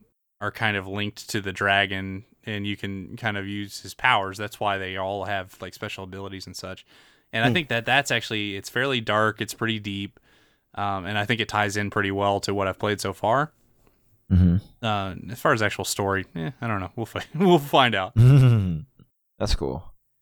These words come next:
Speaker 2: I mean, yeah, it seems like a, a pretty solid game for multiplayer, and, oh, man, I, dang, Dragon's Mark for Death. I mean, it, does it, did you buy both packs?
Speaker 1: No.
Speaker 2: Or,
Speaker 1: No,
Speaker 2: okay,
Speaker 1: no, I
Speaker 2: just
Speaker 1: got, I, I was testing it out with the Warrior and the Empress.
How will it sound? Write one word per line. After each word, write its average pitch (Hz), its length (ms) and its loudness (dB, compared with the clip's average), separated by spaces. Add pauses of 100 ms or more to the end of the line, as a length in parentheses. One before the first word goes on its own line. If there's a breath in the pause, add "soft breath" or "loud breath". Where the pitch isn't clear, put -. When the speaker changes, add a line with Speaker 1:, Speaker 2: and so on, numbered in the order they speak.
(400)
Speaker 2:
I 104 40 -10
mean, 98 200 0
yeah, 113 180 6
it 87 140 0
seems 127 340 0
like 110 300 4 (840 soft breath)
a, - 60 -16 (260)
a - 40 -10
pretty 139 200 6
solid 110 260 2
game 101 120 -4
for 98 80 -8
multiplayer, 87 680 -4
and, 85 420 -4 (300)
oh, 104 260 -2
man, 87 480 -4
I, 87 220 -8 (260)
dang, 95 400 -10 (140)
Dragon's 101 340 -8
Mark 95 140 -14
for 85 80 -14
Death. 87 220 -6
I - 40 -2
mean, 131 240 -2 (480 loud breath)
it, 135 100 -4
does 131 180 4
it, - 280 4
did 120 120 0
you 147 80 2
buy 135 280 6
both 117 260 2
packs? - 460 0 (260)
Speaker 1:
No. 98 240 4
Speaker 2:
Or, 90 360 -2
Speaker 1:
No, 113 180 0
Speaker 2:
okay, 107 80 0
Speaker 1:
no, 104 100 2
I 104 100 2
Speaker 2:
just 107 80 0
Speaker 1:
got, 113 220 4 (120)
I, 117 560 -2
I 117 120 0
was 110 200 0
testing 123 360 0
it 113 80 2
out 113 160 6
with 107 140 0
the 110 80 -2
Warrior 104 320 2
and 101 140 -4
the 101 80 -4
Empress. 107 340 -4